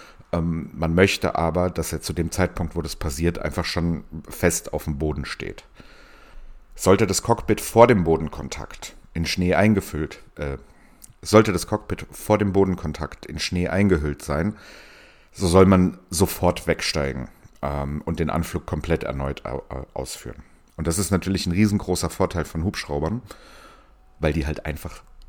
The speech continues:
äh, senkrecht nach oben können. Ja? Und oben ist es in der Regel erstmal sicher. Das ist genau wie beim Landen von einem Flugzeug.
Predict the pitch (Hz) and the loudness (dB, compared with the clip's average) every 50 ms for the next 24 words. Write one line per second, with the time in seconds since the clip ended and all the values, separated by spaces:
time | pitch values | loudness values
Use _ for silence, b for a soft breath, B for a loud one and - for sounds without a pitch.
0 | - - - - - - - - - - - - - - 101 92 85 - 78 - | -20 -20 -20 -20 -20 -20 -18 -12 -12 -12 -10 -8 -2 0 2 2 2 -2 -4 -4
1 | - 85 - 92 107 95 90 85 - 78 65 67 64 58 - - - - - 73 | -4 -2 2 2 2 2 2 0 -2 -2 -4 -4 -6 -8 -12 -16 -16 -8 -4 -2
2 | 82 95 - - 82 87 - - 95 90 90 98 82 82 92 90 82 92 87 85 | 0 0 0 0 -2 0 2 4 4 4 4 2 0 0 -2 -2 0 0 2 2
3 | 85 90 87 85 85 - - 82 - - - 85 80 76 90 92 - - 110 120 | 4 4 4 4 2 2 0 -2 -2 -2 -2 -2 -2 0 0 -2 0 0 0 0
4 | 110 104 85 - 90 85 - - - 73 73 78 92 101 101 92 - - 90 85 | 0 -2 -4 -4 -6 -10 -8 -8 -8 -6 -2 2 2 2 2 2 -2 -4 -4 -2
5 | 80 78 76 76 80 87 90 - - 92 82 - - 80 80 82 76 - - 110 | -2 -2 0 0 0 0 0 0 -4 -6 -6 -6 -4 -4 -4 -4 -4 -4 -4 -6
6 | - - - - 120 117 120 - | -6 -4 0 2 2 2 2 -2